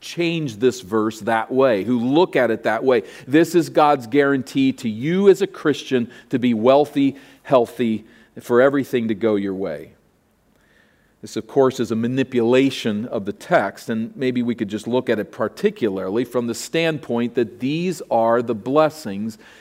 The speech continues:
that God has specifically, uh, integrated in his covenant with Israel.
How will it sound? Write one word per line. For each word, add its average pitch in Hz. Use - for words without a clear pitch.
that 131
God 127
has 123
specifically, 113
uh, 101
integrated 120
in 151
his 123
covenant 127
with 131
Israel. 117